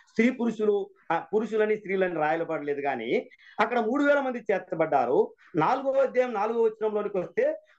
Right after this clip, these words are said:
పురుషుల సంఖ్య ఐదు వేల మంది అయింది. ఆలోచన చేయండి, ఒక రెండు అధ్యాయాల తేడాతో ఐదు వేల మంది సంఘంలో చేర్చబడినట్లుగా మనం గమనించగలం. దిన దినము అభివృద్ధి. ఎప్పుడు అభివృద్ధి చెందుతారు అంటే,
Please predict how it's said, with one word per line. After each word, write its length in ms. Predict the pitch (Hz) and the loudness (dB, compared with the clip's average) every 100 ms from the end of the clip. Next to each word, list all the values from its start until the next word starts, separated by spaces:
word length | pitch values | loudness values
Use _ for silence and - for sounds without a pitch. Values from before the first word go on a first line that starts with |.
| - | -4
పురుషుల 360 | 240 285 294 294 | -2 0 0 0
సంఖ్య 380 | 285 262 262 277 | 0 -4 -2 2
ఐదు 240 | 254 247 | 2 2
వేల 200 | 240 233 | 2 4
మంది 240 | 214 196 180 | 2 2 0
అయింది. 320 | 143 113 95 _ _ _ _ _ _ _ - | -2 -8 -14 _ _ _ _ _ _ _ 0
ఆలోచన 340 | 226 254 247 226 190 | 2 2 0 -4 -2
చేయండి, 440 | 180 156 120 95 _ _ _ _ 190 | -2 -4 -8 -12 _ _ _ _ -4
ఒక 100 | 214 | -2
రెండు 280 | 208 240 240 | -2 0 0
అధ్యాయాల 560 | 202 175 208 240 240 | 0 -2 0 2 0
తేడాతో 720 | 233 185 208 214 214 254 320 - _ _ - | -2 -2 -2 -2 -2 -2 -2 -6 _ _ -6
ఐదు 480 | 170 233 214 196 170 | -4 -4 -6 -4 2
వేల 300 | 196 233 240 | 4 4 2
మంది 600 | 240 220 214 202 180 175 _ _ | 2 -2 -2 0 0 -2 _ _
సంఘంలో 400 | 170 180 175 165 | -4 -2 0 0
చేర్చబడినట్లుగా 920 | 156 160 156 151 147 147 143 139 135 | -2 -2 -2 -4 -4 -2 -2 0 0
మనం 260 | 135 127 117 | 0 -2 -4
గమనించగలం. 560 | 120 113 - 107 107 107 | -4 -6 -4 -2 -2 -2
దిన 300 | 160 240 240 | 0 2 0
దినము 580 | 180 180 202 190 180 - _ - | 0 -2 0 0 -2 -6 _ -6
అభివృద్ధి. 640 | 135 143 147 131 107 101 87 _ - | -4 -2 -4 -6 -8 -8 -10 _ -2
ఎప్పుడు 340 | 143 151 254 254 | 0 0 2 2
అభివృద్ధి 380 | 226 220 185 190 | 2 -2 -4 -6
చెందుతారు 640 | 185 180 175 165 151 151 160 | -4 -2 2 2 0 -6 -8
అంటే, 640 | 117 110 107 113 185 605 | -10 -10 -4 2 2 2